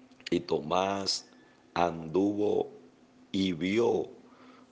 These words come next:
a Jesús hacer cosas poderosas.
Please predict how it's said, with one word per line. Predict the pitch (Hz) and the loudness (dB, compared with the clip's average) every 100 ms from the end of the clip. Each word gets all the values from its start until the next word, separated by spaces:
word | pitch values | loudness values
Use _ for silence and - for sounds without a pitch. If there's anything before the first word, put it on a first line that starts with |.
| - | -4
a | 90 | -4
Jesús | 80 87 - - 104 95 82 - - | 0 0 0 -2 -2 0 -4 -8 -6
hacer | - - 85 87 | -4 0 0 0
cosas | - 92 87 87 | 2 2 4 0
poderosas. | - - 80 82 82 78 80 - - - | -2 -2 0 4 4 2 0 -4 -4 -10